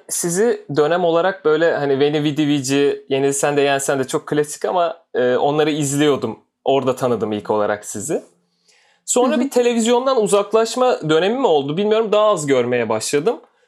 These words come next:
Speaker 1: Şimdi güncel dönemde neler yapıyor Banu Yelkovan mesleki anlamda?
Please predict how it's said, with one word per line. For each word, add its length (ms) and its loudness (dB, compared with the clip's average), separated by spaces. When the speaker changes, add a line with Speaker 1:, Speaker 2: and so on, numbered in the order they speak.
Speaker 1:
Şimdi 300 -2
güncel 420 0
dönemde 640 0
neler 280 2
yapıyor 380 0
Banu 240 2
Yelkovan 500 0
mesleki 500 -2
anlamda? 600 -2